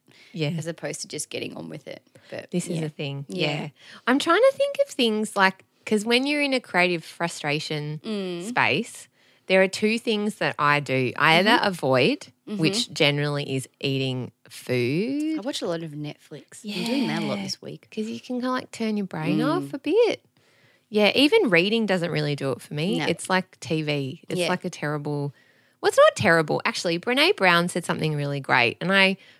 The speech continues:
Speaker 1: really liked it. I saw it on her Instagram and it was just talking about how it's okay to sometimes just switch off. Like, if you're having
Speaker 2: Oh,
Speaker 1: a
Speaker 2: of
Speaker 1: hard
Speaker 2: course.
Speaker 1: time,
Speaker 2: Yeah.
Speaker 1: it's okay to just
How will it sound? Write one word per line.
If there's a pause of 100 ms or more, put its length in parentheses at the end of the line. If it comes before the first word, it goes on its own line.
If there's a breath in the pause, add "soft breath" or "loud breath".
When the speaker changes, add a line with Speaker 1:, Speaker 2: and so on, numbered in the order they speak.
(120)
Speaker 1:
really
liked
it.
I
saw
it
on
her
Instagram (460 loud breath)
and
it
was
just
talking
about (520 soft breath)
how (280)
it's
okay
to
sometimes
just
switch
off.
Like,
if
you're
having
Speaker 2:
Oh,
Speaker 1:
a
Speaker 2:
of
Speaker 1:
hard
Speaker 2:
course.
Speaker 1:
time,
Speaker 2:
Yeah. (240)
Speaker 1:
it's
okay
to
just